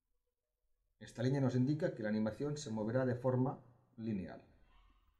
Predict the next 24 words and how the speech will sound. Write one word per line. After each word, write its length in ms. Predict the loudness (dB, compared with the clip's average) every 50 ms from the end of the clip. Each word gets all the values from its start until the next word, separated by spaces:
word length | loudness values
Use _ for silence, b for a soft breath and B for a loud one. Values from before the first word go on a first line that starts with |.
| _ _ _ _ _ _ _ _ _ _ -20 _ -6
Para 200 | -2 0 0 2
repetir 680 | 2 0 -2 -2 -2 -4 -4 0 2 4 4 4 2 -2 -10 -12 -12 -18 -20 -20 -20 _ _ -16
la 60 | -10
animación, 500 | -6 -4 -2 -2 -2 -2 0 0 0 0
seleccionamos 520 | -2 -4 -6 -2 -2 0 0 0 0 0
Loop 280 | 2 4 4 4 2 -2 -12 -20 -20 -20 _ _ -20 -20 -20 _ _ _ _ _ _ _ _ -16
y 100 | -10 -10
observamos 500 | -8 -4 0 2 4 4 4 4 0 -2
cómo 460 | 0 2 4 4 4 2 -2 -6 -10 -18
se 200 | -16 -10 -4 -2
han 160 | -2 0 0 2
creado 320 | 4 4 4 4 4 6
nuevas 320 | 6 6 6 6 4 2
claves 320 | 0 -2 -2 0 0 -2 -2
de 80 | -4
animación. 420 | -6 -6 -6 -8 -10 -14 -16 -16 -16 -18 _ _ _ _ _ _ _ _ _ _ _ _ _
Se 160 | _ -8 -4
han 100 | -2 0
repetido 420 | 0 0 0 0 2 2 2 2
las 140 | 2 0 -2
claves 340 | -4 -6 -4 -4 -4 -4 -6
de 80 | -6 -8
animación. 460 | -8 -8 -8 -12 -14 -16 -16 -16 -18 -20 _ _ _ -20 -20 _ _ _ _ _ _ _ _ -10
Ahora, 440 | -4 -2 0 0 0 -2 -2 -6